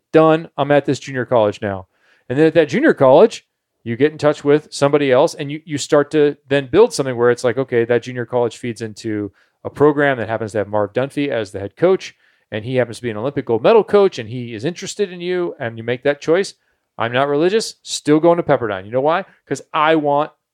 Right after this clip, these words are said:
that volleyball training. This is my life plan. I'm a hundred percent in. I don't care what sacrifices need to be made. Then I went and did that. And then you say, "Okay, at the end of that, the national team's moving to Colorado."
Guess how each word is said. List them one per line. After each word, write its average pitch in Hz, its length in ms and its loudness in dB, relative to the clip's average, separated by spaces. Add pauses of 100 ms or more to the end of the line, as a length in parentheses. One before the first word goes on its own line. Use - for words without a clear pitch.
(140)
that 135 240 2
volleyball 139 400 2
training. 127 480 -8
This 139 200 -2
is 139 120 -14
my 135 140 -2
life 131 280 -4
plan. 123 320 -10
I'm 131 180 -4
a 127 40 -6
hundred 147 220 -2
percent 131 300 -8
in. 127 120 -2
I 117 40 -2
don't 123 220 -6
care 143 640 -4 (800)
what 139 480 2
sacrifices 143 640 0
need 139 100 -10
to 147 60 -12
be 165 100 -10
made. 117 340 -8 (1080)
Then 143 360 0
I 147 120 2
went 156 220 0
and 156 80 -16
did 147 160 0
that. 101 240 -2 (960)
And 139 460 2
then 147 220 2
you 156 60 -8
say, 139 200 2
"Okay, 160 460 2
at 139 120 -8
the 131 100 -6
end 160 120 -2
of 139 60 0
that, 175 400 2 (320)
the 120 80 -8
national 151 300 -4
team's 143 240 -8
moving 156 200 -2
to 139 80 -4
Colorado." 151 720 2